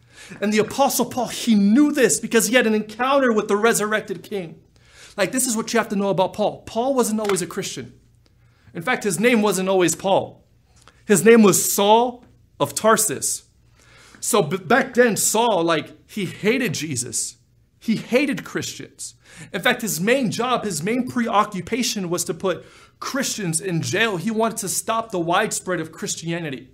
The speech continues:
But on his way to do his job, on his way to persecute Christians, the Bible says that the Apostle Paul, he has this radical encounter with God where he sees God. In fact, the encounter was so hard that it knocks him off of his horse.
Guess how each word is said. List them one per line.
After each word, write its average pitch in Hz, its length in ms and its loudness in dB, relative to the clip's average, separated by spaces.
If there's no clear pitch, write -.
But 190 100 -2
on 214 120 4
his 170 160 0
way 214 200 0
to 240 140 -2
do 226 140 2
his 202 140 2
job, 202 320 6
on 190 100 4
his 151 120 -2
way 214 140 2
to 226 60 0
persecute 208 560 -4
Christians, - 380 -6
the 170 60 -2
Bible 202 300 2
says 185 220 -4
that 180 120 -4
the 151 80 -10
Apostle 214 420 -6
Paul, 220 260 -4
he - 80 -4
has 226 100 4
this - 160 0
radical 226 540 2
encounter 214 540 0
with 160 200 -2
God 175 360 -2
where 208 140 2
he 190 200 -2
sees 269 680 2
God. 202 380 0
In 190 80 -6
fact, 226 240 0
the 202 60 0
encounter 220 460 0
was 180 280 0
so 233 160 0
hard 214 240 0
that 170 120 0
it 170 120 -4
knocks 160 580 2
him 240 240 -2
off 196 280 2
of 175 160 -2
his 147 160 -6
horse. - 720 -2